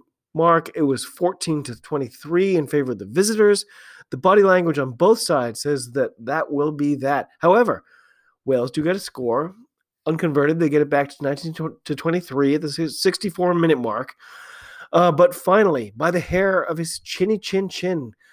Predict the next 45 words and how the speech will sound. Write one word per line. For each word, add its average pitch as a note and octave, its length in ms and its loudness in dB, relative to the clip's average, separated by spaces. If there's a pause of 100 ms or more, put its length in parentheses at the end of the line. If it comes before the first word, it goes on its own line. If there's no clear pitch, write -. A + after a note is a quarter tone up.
(240)
Cuthbert D#3+ 540 -2
dots D#3 420 -2
<laughs> - 60 -20 (440)
one E3 320 4
down D#3+ 240 4
right E3 340 2
in E3 60 0
the D3+ 100 -2
very F3 340 2
corner A#2 400 -6 (380)
to E3+ 80 2
give F#3 240 4
Wales F#3+ 420 2
a G3+ 100 -6
lead F#3+ 300 0
for E3+ 60 -10
the D#3+ 80 -6
first F#3 200 -4
time G3 160 0
since, G3 240 -4
I'm F#3 140 0
pretty G3+ 220 -2
sure, G3 400 -2 (300)
the E3 100 6
Roaring G3 460 2
Twenties. F3 640 -4 (580)
Uh, D3 240 2
they've D3 160 4
got E3+ 160 4
a - 20 4
one-point A#3 600 2
lead A3 240 -2
heading E3+ 260 -2
into E3 120 -6
the D#3+ 80 -8
home E3 200 -2
stretch. D#3+ 380 -4
It D3+ 40 -6
was C3 120 -8
twenty-five F#3+ 460 -2
to C#3+ 40 -6
twenty-four. D3+ 460 0
And E3+ 100 2
then, F#3 160 0
wow, G3+ 440 4